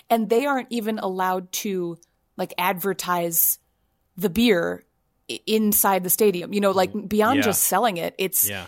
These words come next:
Speaker 1: it's a sponsorship opportunity. And if they're not allowed to show their logo, they are understandably pissed.
Speaker 2: Yeah.
Speaker 1: So <laughs> yeah, it's, it's gonna be a big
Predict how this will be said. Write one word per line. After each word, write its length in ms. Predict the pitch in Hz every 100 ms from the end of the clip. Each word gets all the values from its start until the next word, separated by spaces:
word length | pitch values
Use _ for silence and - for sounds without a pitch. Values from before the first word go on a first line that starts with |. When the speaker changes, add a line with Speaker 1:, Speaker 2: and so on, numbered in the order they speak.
| -
Speaker 1:
it's 160 | 226
a 40 | 220
sponsorship 680 | - 214 233 240 - 196
opportunity. 680 | 180 175 180 - 175 170 170
And 120 | 180
if 100 | 175
they're 120 | 190 190
not 140 | 190
allowed 240 | 190 180 175
to 40 |
show 200 | - 180
their 160 | 170 160
logo, 360 | 240 233 180
they 180 | 202 359
are 200 | 226 - 208
understandably 800 | 262 302 - 180 175 196 247
pissed. 480 | - 392 415 - - -
Speaker 2:
Yeah. 360 | 104 113 123 92
Speaker 1:
So 560 | - 269 247 240 233 807 855
<laughs> 140 | - -
yeah, 400 | - 285 214 175
it's, 260 | 208 - -
it's 160 | 214 -
gonna 240 | 220 226
be 420 | 214 190 190 185 _ _ _ _ _ -
a 100 | 190
big 560 | 160 160 175 170 160